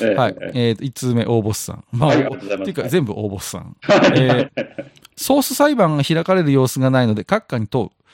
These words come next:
Speaker 2: 醤油とソースを間違えるという悲劇が日本全国起こっていると思われますが、粘度のかなり異なる中濃と醤油を間違えますかね？つまり、この悲劇が、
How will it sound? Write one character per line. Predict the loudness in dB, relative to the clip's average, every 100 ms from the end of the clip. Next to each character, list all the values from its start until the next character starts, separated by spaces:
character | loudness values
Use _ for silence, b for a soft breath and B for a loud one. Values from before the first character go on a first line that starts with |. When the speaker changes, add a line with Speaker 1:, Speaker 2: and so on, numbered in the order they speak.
| b b
Speaker 2:
醤 | -4 -2 0 2 2
油 | 0
と | 0 -2
ソ | 0 0
ー |
ス | 2
を | 4
間 | 4
違 | 2 2 2
え |
る | 2
と | 0
い |
う | 2
悲 | 2
劇 | 2 2
が | 4
日 | 4
本 | 4 4
全 | 4 4
国 | 2
起 | -2
こ | -6 -4 -4
っ |
て | 0
い | -2
る | 0
と | 2
思 | 4 4
わ |
れ | 2
ま | 0
す | -4
が、 | -10 -10 B B B
粘 | 0 4 4
度 | 4
の | 4 2
か | 2
な | 2
り | 2
異 | 0 0
な | 2
る | 2 0
中 | 0 2 4
濃 | 4 2
と | 0
醤 | 0 2 4 4
油 | 4 4
を |
間 | 4
違 | 2 2 4
え |
ま | 4
す | 2
か | 0 0
ね？ | 0 -2 _ b b
つ | 0
ま | 2
り、 | 2 -2 -2
こ | 2
の | 4
悲 | 4 4
劇 | 4
が、 | 0